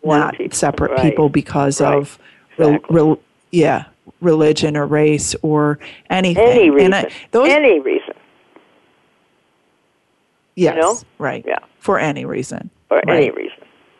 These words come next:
Speaker 2: Yeah. Now, Graham, as you've lived eighty years, what wisdom can you share with our listeners about the importance of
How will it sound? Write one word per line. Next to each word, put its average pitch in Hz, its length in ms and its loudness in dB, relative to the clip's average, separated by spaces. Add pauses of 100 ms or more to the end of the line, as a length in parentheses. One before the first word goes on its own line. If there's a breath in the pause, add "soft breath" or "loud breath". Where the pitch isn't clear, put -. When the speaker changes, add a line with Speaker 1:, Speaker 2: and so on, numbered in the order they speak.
(240)
Speaker 2:
Yeah. 165 300 -4 (1300 loud breath)
Now, 233 140 2
Graham, 254 320 0
as 349 280 2
you've 302 180 2
lived 220 280 4
eighty 202 240 2
years, 180 440 -2
what 240 320 0
wisdom 220 440 0
can 170 360 -8
you 240 240 -6
share 170 380 0
with 160 200 0
our 160 120 0
listeners 156 540 -2
about 214 380 -2
the 214 100 -2
importance 175 760 -4
of 165 400 0